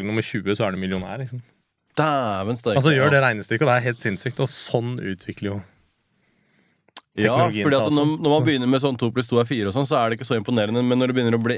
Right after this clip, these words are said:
Speaker 2: en millioner, to millioner,
Speaker 1: Ja, og det blir det
Speaker 2: fire millioner,
Speaker 1: veldig fort.
Speaker 2: åtte millioner og
Speaker 1: Det
Speaker 2: så
Speaker 1: blir veldig
Speaker 2: videre.
Speaker 1: fort, de summene der.
Speaker 2: Ja, ja.
Speaker 1: Så, så po-, poenget her er at, eh, med den teknologien vi kommer til å ha om femti år, så tror jeg absolutt at algoritmer kommer til å styre mer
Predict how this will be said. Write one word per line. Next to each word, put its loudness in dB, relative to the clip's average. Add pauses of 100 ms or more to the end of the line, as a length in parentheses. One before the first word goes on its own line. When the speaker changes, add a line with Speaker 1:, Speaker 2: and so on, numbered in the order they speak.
(140)
Speaker 2:
en 0
millioner, 2
to 0
millioner, 0
Speaker 1:
Ja, 6
og 2
det 4
blir 2
det 4
Speaker 2:
fire 2
millioner, -
Speaker 1:
veldig 0
fort. -4
Speaker 2:
åtte 2
millioner 0
og -10
Speaker 1:
Det 4
Speaker 2:
så 2
Speaker 1:
blir 4
veldig 2
Speaker 2:
videre. -10
Speaker 1:
fort, 0 (180)
de 4
summene -2
der. -10
Speaker 2:
Ja, 2 (120)
ja. 0
Speaker 1:
Så, 2 (400)
så 6
po-, 4
poenget 4
her 4
er 2
at, -4
eh, 4
med 4
den 0
teknologien 2
vi 2
kommer 0
til 2
å 0
ha 2
om -6
femti -2
år, 0
så 2
tror 4
jeg -10
absolutt -2
at -2
algoritmer -2
kommer -2
til -2
å -16
styre 0
mer 0